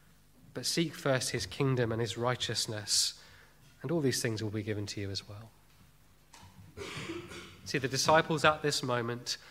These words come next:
are fixated on the things of this world, whether they have enough food to eat, where their next meal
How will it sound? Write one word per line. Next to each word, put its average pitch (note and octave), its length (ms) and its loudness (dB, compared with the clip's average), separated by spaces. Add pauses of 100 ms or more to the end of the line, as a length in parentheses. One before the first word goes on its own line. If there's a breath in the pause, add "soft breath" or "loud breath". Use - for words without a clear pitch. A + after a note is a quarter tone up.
(180 loud breath)
are B2 140 0
fixated E3+ 760 0
on B2 140 2
the A#2+ 80 0
things C#3 420 4
of B2 240 2
this B2 260 0
world, A2 400 -2 (300 loud breath)
whether D#3+ 300 8
they D#3 140 6
have C#3 200 4
enough C3 180 2
food A#2+ 380 0
to A2 180 -6
eat, A2 240 -8 (280 loud breath)
where D#3+ 260 10
their D#3 160 10
next C#3+ 320 4
meal C3+ 380 4